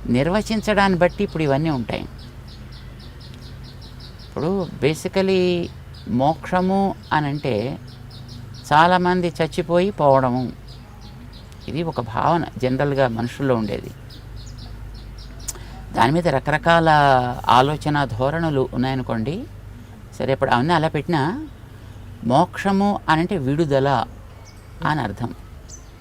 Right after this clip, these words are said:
అయితే ఈ విడుదల అనేది దేని నుంచి?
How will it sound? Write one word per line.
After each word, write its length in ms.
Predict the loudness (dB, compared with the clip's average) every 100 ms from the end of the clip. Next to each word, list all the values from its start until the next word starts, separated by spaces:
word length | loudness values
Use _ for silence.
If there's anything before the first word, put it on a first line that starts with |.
| -20 -18 -18 -20 -20 -20 -20 -20 -20 -12
అయితే 240 | -4 0
ఈ 340 | 0 2 2 4
విడుదల 760 | 4 4 6 8 8 8 6 4
అనేది 320 | 2 4 2 -2
దేని 540 | 0 2 2 2 2
నుంచి? 440 | 0 0 -2 -2